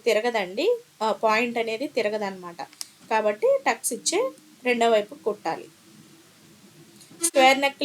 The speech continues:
లాంటి వాటికి కూడా మనం కార్నర్లో పైపింగ్ ఎప్పుడు కూడా టక్స్ ఇచ్చి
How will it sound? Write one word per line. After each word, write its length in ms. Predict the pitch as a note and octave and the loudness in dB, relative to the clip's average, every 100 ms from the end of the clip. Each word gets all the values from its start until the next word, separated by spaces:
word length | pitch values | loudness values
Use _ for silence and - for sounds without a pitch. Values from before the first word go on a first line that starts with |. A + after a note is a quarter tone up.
| C#4 | 2
లాంటి 200 | C4 C4 C4 | 2 2 0
వాటికి 260 | B3 B3+ C4 | 0 0 0
కూడా 120 | E4 E4 | 0 0
మనం 140 | B3+ B3 | -4 -2
కార్నర్లో 440 | A#3 G#3+ A#3 A#3+ B3 | 0 0 -2 -6 -4
పైపింగ్ 380 | A#3 G#3+ A#3 A#3 | -2 -2 -4 -8
ఎప్పుడు 200 | G#3+ A3 A3+ | -8 -6 -4
కూడా 160 | A3+ D#4+ - | -2 -2 -2
టక్స్ 240 | A#3 - B3 | -4 -4 -8
ఇచ్చి 160 | A#3 | -6